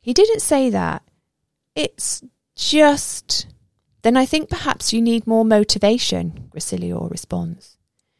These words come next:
I watch as his body becomes rigid, as though in frozen animation, and then, to my horror, there's a tearing noise as Gracilior's face splits in two and begins to peel away like a banana skin.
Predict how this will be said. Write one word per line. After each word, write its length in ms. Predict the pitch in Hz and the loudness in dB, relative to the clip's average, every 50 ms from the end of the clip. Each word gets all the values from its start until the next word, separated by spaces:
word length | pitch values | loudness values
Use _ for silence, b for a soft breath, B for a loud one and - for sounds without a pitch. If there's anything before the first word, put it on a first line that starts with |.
| _ _ _ _ _ _ _ _ | _ _ _ _ _ _ _ _
I 100 | - 196 | -6 -4
watch 420 | 190 190 196 - - - - - 170 | 0 2 2 0 0 0 -4 -6 -4
as 80 | - | -6
his 160 | - 175 - | -6 -8 -6
body 320 | - - 185 170 170 - - | -4 -2 -2 -2 -2 -4 -6
becomes 420 | - - - - 165 180 - - | -8 -8 -8 -6 -6 -6 -4 -2
rigid, 480 | 180 180 170 - - - - - - - | -2 -2 -2 -2 -6 -10 -10 -10 -8 -6
as 120 | 170 - - | -6 -4 -2
though 180 | 180 175 170 | 0 0 2
in 160 | 165 170 175 | 2 0 -2
frozen 580 | - - - 196 185 175 170 170 - - 170 - | -2 -4 -2 -2 0 0 0 0 -2 -2 -4 -2
animation, 720 | 175 170 170 170 175 180 180 180 - - - - 165 - B B B B B B | -2 -2 0 0 2 0 0 0 0 -2 -2 -4 -6 -8 B B B B B B
and 180 | - 208 233 277 | 0 2 2 2
then, 260 | 320 277 196 165 165 | 2 0 0 0 0
to 100 | - 202 | 0 0
my 140 | 196 185 190 | 0 0 -2
horror, 420 | - - - - 269 254 208 175 | -4 -2 2 4 6 6 6 4
there's 180 | 165 - 175 - | 2 0 -2 -4
a 60 | - | -4
tearing 640 | - - - - 262 277 302 320 339 294 226 196 175 | -4 -4 -2 2 4 4 6 6 4 4 4 2 2
noise 320 | - 71 - - 175 - B B B B B B | 0 -2 -6 -8 -10 -12 B B B B B B
as 160 | 226 226 - | -2 -2 -2
Gracilior's 560 | - 254 - - 285 285 320 320 311 302 - | -2 -4 -4 -2 -2 -2 0 0 -2 -2 -2
face 280 | - 240 208 190 190 - | -2 0 0 0 0 -2
splits 420 | - - 240 233 - - - - | -4 -2 -2 -2 -2 -2 -2 -2
in 120 | 240 240 | 0 0
two 280 | 233 - - 247 214 190 | 0 2 2 4 4 4
and 80 | 175 180 | 2 0
begins 320 | 196 - 220 226 214 - | -2 -2 -2 -2 -2 -2
to 80 | - 233 | -4 -4
peel 400 | - - - 262 254 247 240 233 | -4 -4 -2 -2 0 0 0 0
away 200 | 240 269 294 285 | 0 0 -2 -2
like 220 | 214 - 180 - | -4 -6 -6 -6
a 60 | 185 | -4
banana 520 | - - 196 202 208 226 240 262 262 220 180 | -2 0 2 4 4 4 2 2 2 0 -2
skin. 380 | - - - - - 135 - | -2 -6 -10 -10 -10 -10 -12